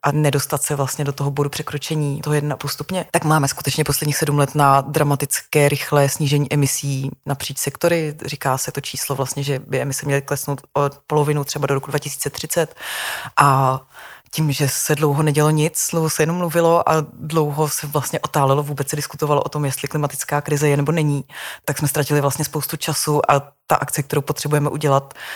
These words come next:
musí být teď mnohem vlastně dramatičtější, rychlejší a radikálnější, nebo musí to všechno proběhnout prostě moc rychle. A to je vlastně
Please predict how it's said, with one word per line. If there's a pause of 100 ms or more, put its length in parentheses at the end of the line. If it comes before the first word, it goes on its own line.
(200)
musí (120)
být
teď
mnohem
vlastně
dramatičtější,
rychlejší
a
radikálnější, (440)
nebo
musí
to
všechno
proběhnout
prostě
moc
rychle. (600)
A (580)
to
je
vlastně